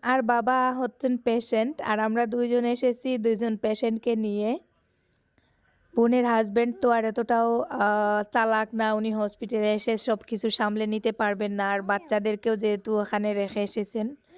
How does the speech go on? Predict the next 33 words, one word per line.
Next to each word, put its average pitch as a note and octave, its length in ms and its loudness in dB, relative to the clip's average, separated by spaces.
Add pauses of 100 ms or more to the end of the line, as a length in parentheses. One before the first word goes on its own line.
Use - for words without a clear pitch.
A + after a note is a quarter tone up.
(880)
তো C#4 80 0
যাই A#3 300 4
হোক, B3 140 0
আমাদের A3+ 340 2
কাজ A3 340 0
শেষ, A3+ 480 0
আমরা G#3 280 0
এখন G#3 420 -4
এই G#3+ 120 -6
যে G#3 200 -4
চলে G3+ 300 -2
যাচ্ছি। G3+ 360 -4
এই A3 60 0
তো G#3 140 -4
সামনে G#3 340 -2
আমাদের G3+ 300 -4
গাড়ি G3+ 300 0
রাখা, G3+ 440 -4
বাবা G3 380 0
গাড়িতে G3 440 -2
উঠে G3 300 -4
বসে G3 340 -4
আছেন G#3 300 -4
আরিয়ানকে F#3+ 500 -4
নিয়ে। G3 280 -6
আর A3 120 -2
এই G3 80 -2
যে G3 140 -6
দেখুন G3+ 340 -4
আমার G3 220 -2
হাতে G3 340 -4
বাবার G3 400 -2
ঔষধ, F#3+ 440 -2